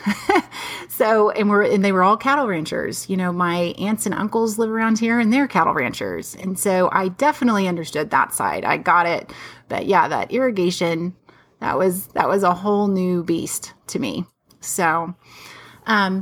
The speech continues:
but I, I've learned to, uh, respect it. And also, sometimes some of the biggest ways that I can help Jared as far as how busy we are and things like that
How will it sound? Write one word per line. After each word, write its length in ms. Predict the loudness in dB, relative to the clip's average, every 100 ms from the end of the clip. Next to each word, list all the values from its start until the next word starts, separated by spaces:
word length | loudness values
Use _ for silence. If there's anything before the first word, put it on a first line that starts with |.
| -2
but 160 | -2
I, 260 | 0 0 2
I've 240 | 0 -2 -2
learned 560 | 0 2 4 2 0
to, 960 | -2 0 2 2 2 0 2 0 -2 -4 -10 _ -2
uh, 540 | 2 4 2 0 -6 -14 _
respect 540 | -4 -4 -2 -2 -2 -2
it. 360 | -2 -2 -6 -18 _
And 340 | -4 0 0 0
also, 760 | -2 -2 0 0 2 2 0 -2 -10 _ _ _ _
sometimes 880 | -2 0 2 2 2 0 -2 -8
some 160 | -2 0
of 60 | 0
the 80 |
biggest 500 | 0 0 2 2 0
ways 220 | 0 0 0
that 100 | -4
I 100 | -4
can 160 | -6
help 380 | -8 -4 -2 -2
Jared 560 | 0 0 2 0 -2 -6
as 180 | -8 -8
far 380 | -8 2 4 4 0
as 640 | 0 0 -2 -4 -6 -8
how 220 | -6 -2
busy 400 | -2 0 0 0
we 180 | -4 0
are 340 | 4 6 6 4
and 160 | -2
things 220 | -8 -8
like 200 | -6 -6
that 380 | 0 2 2 0